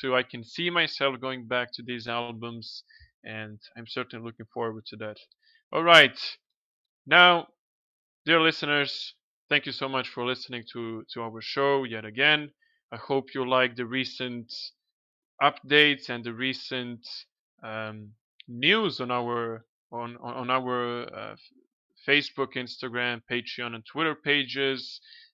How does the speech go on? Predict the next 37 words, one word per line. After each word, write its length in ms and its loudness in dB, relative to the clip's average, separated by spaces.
Uh, 180 -12
we 640 -2
recently 880 -4
released, 680 -8
uh, 360 -8
for 80 -10
the 100 -8
first 260 0
time 200 -6
ever, 380 4
a 60 -12
musician 500 -4
interview, 380 -6
so 240 -10
I, 80 -8
I 100 -8
hope 200 -4
that 200 0
you 380 -2
like 320 6
that. 320 6
And 240 6
if 140 -6
you 60 -10
want 200 -4
to 100 -12
stay 260 -4
updated 580 2
with 180 -8
all 320 6
the, 360 4
all 180 6
the 160 -2
things 280 -2
surrounding 500 4
this 160 -2
show, 500 0